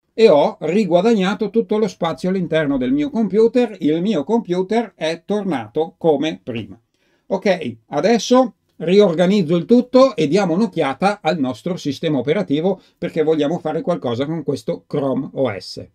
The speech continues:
Allora siamo pronti, riparto con V M ware, apro il software, quindi accendiamo il nostro computer Chrome O S, il nostro Chromebook. Premo su Chrome O S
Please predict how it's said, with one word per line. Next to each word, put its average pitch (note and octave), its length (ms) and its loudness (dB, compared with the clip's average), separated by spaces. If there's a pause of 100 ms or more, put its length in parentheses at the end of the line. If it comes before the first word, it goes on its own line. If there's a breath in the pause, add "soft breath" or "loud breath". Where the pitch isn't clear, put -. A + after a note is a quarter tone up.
(680)
Allora G3+ 380 2
siamo G#3+ 320 2
pronti, D3 640 0
riparto F#3 800 -2
con F3 480 2
V D#3 260 0
M F#3 200 4
ware, E3 540 2 (500)
apro F3 420 0
il F3+ 80 0
software, E3 600 2
quindi C#3+ 360 2
accendiamo F#3 1080 0
il D3+ 140 0
nostro F3 340 -4
computer F#3+ 800 -4
Chrome D#3+ 480 -2
O C3+ 260 0
S, - 140 -10
il D3+ 100 -2
nostro - 380 -4
Chromebook. A#2+ 720 0 (360)
Premo F3 380 0
su C#3+ 180 -4
Chrome C#3 300 -2
O F#3+ 240 2
S A#3+ 440 4